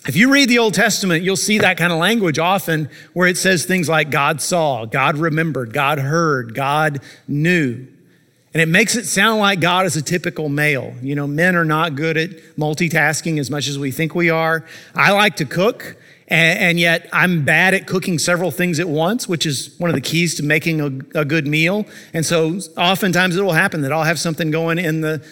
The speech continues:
in the iron skillet and something in one of the pots boiling on the surface unit and something in the oven, and I'll get distracted, and all of a sudden what's in the iron skillet starts to burn,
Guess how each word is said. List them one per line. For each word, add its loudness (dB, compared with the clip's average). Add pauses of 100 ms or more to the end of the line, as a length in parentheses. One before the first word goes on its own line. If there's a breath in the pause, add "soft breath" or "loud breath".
(240 loud breath)
in 0
the 0
iron 4
skillet 2
and 0
something 0
in 0 (160 loud breath)
one 0
of 2
the 0
pots 0
boiling 0
on 0
the -2
surface -2
unit 0
and -4
something -2
in 2
the 2
oven, 2 (220 loud breath)
and 2
I'll 4
get 0
distracted, 2
and 0
all 0
of -2
a -4
sudden 0
what's -2
in 0
the -2 (260 loud breath)
iron 4
skillet 0
starts 0
to -4
burn, 2